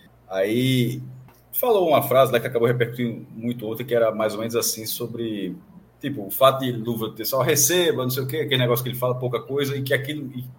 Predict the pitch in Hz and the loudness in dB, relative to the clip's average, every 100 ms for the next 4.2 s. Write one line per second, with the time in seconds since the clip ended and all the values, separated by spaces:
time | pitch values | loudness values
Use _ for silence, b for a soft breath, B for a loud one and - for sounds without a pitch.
0 | - 120 120 113 110 107 B B _ - | -8 -6 -4 -6 -8 -12 B B _ -18
1 | 110 - 127 135 123 131 131 131 135 127 | -4 2 4 4 4 4 2 0 -2 -2
2 | 147 165 160 139 139 131 123 127 131 127 | 0 0 2 2 4 4 4 4 4 2
3 | 131 120 131 147 143 135 143 127 135 131 | 0 0 2 2 2 -4 -2 0 0 2
4 | 117 - | 0 -4